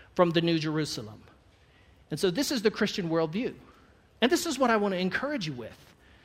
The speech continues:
If you have friends who are just absolute,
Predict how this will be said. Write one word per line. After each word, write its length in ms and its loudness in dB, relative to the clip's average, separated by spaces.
If 140 4
you 120 4
have 180 0
friends 760 0
who 140 4
are 40 6
just 220 -2
absolute, 640 -2